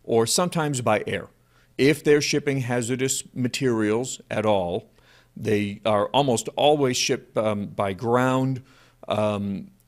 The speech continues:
common carriers, FedEx, U P S, uh, you name it, and then sometimes by air.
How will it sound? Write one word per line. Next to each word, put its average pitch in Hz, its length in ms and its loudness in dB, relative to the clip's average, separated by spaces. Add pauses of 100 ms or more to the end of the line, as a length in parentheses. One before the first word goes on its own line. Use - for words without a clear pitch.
common 127 380 0
carriers, 123 840 -2
FedEx, 110 840 -2
U 135 200 0
P 120 260 0
S, - 580 -2
uh, 95 260 -4
you 107 200 -4
name 107 220 0
it, 104 160 -6 (360)
and 113 320 0
then 110 220 2
sometimes 135 460 -2
by 104 180 0
air. 95 280 -2